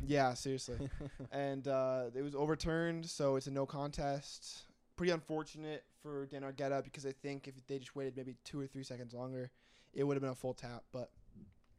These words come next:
Speaker 1: um, really happy to see Dan Argueta's kinda leveled up and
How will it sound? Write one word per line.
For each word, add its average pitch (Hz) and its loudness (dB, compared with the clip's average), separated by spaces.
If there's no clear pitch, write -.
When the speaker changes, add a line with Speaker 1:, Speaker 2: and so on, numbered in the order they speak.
Speaker 1:
um, 147 0
really 180 6
happy 180 0
to 170 -2
see 175 0
Dan 156 6
Argueta's 151 6
kinda 143 0
leveled 135 2
up 139 2
and 123 -8